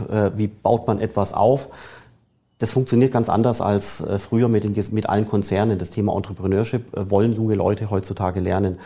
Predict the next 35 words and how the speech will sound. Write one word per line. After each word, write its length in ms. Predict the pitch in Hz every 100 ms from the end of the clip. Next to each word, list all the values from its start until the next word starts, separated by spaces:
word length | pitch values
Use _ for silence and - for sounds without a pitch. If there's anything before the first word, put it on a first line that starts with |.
| - - - - _ _ _ _ -
Und 120 | 110
da 80 | 98
mu-, 140 | 110 -
muss 220 | 120 107
man 80 | 117
sich 120 | 104
natürlich 320 | 110 117 113
mit 100 | 127
der 100 | 156
Zukunft 320 | 180 175 175 170
beschäftigen. 500 | 110 95 - 101 95
Ja, 100 | 98
du 120 | 110
kannst 240 | 113 110
keine 260 | - 101 113
Firma 280 | 127 117 107
aufbauen 500 | 104 110 127 123 113
in 100 | 110
einem 100 | 101
Bereich, 360 | 95 90 113
wo 80 | -
du 120 | 117
nicht 160 | 113 110
das 60 | -
Gefühl 320 | 104 110 117
hast, 280 | 113 - 104
da, 160 | 98
da 100 | 101
fängt 220 | - 104
was 160 | 107 -
an 100 | 104
zu 160 | 98 92
wachsen 380 | - - 131
oder 180 | 107 95
sowas. 400 | 90 95 117 -